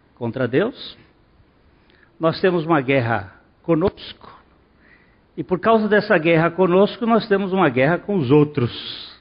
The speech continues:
Nós vivemos, muitas vezes, digladiando com as pessoas, e conosco mesmo.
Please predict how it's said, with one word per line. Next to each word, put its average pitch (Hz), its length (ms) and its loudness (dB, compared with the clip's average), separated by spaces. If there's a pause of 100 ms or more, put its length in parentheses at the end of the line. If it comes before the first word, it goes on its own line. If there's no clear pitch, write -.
(1600)
Nós 120 280 -2 (800)
vivemos, 135 640 0 (2500)
muitas 165 400 4
vezes, 180 540 2
digladiando 170 1200 4 (240)
com 117 140 -2
as 113 160 -4
pessoas, - 960 -12 (920)
e 208 80 -10
conosco 240 560 0
mesmo. 185 320 -2